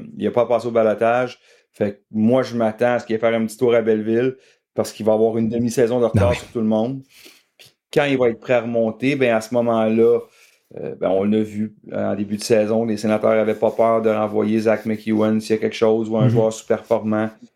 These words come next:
Speaker 1: pour faire de la place. Écoute, si le, le, si, euh, le, le Piqué s'améliore pas d'ici là, je pense qu'ils vont trouver une place pour Shane Pinto dans la formation, quitte à laisser partir un,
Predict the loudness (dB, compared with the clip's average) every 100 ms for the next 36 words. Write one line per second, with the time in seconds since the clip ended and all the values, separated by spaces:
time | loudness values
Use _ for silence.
0 | _ _ -2 0 2 0 2 0 0 -4
1 | -18 -12 -10 0 0 0 _ _ -18 -6
2 | 0 2 2 2 2 2 -2 -10 _ _
3 | _ -14 -6 -2 0 -2 0 2 2 2
4 | 2 0 -2 0 2 2 0 0 -2 -2
5 | -2 -4 -4 -2 0 0 0 0 2 2
6 | 2 0 -4 -4 -4 _ _ -10 -8 -8
7 | -2 2 2 0 -10 _ _ _ -2 0
8 | 2 2 0 -2 -2 -2 -2 -4 0 2
9 | 2 2 0 0 -8 -4 -2 0 -2 -2
10 | 0 2 0 2 0 0 0 0 0 -2
11 | 0 0 -2 0 2 4 2 0 -8 _
12 | _ -4 -4 -2 -2 -2 -4 0 2 2
13 | 2